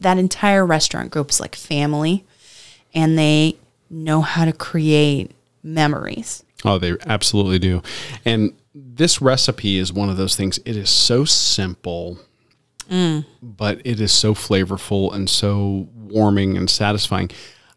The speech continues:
Speaker 2: I wanted to be able to bring this recipe home,
Speaker 1: Mm-hmm.
Speaker 2: and growing up with my, my mom making it, I'm familiar with it, but I also, because of the way we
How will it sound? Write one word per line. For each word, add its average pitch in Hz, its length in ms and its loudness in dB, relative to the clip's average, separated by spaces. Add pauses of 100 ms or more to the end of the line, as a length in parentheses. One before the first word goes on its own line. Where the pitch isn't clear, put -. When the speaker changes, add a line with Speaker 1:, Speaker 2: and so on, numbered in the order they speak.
(460)
Speaker 2:
I 113 180 0
wanted 110 400 2
to 101 60 0
be 101 160 0
able 98 180 -2
to 98 80 -4
bring 104 440 2
this 98 220 -4
recipe 95 760 -2
home, 110 960 0
Speaker 1:
Mm-hmm. 170 200 -2
Speaker 2:
and 110 220 2
growing 127 260 4
up 117 180 2
with 104 120 -2
my, 98 140 -2
my 107 260 -2
mom 107 320 0
making 110 380 2
it, 95 140 0
I'm 90 300 -2
familiar 104 720 2
with 87 280 -4
it, 107 260 -6
but 98 240 -6
I 107 140 -4
also, 117 580 2
because 113 460 0
of 98 100 -6
the 107 100 0
way 113 360 0
we 101 340 -4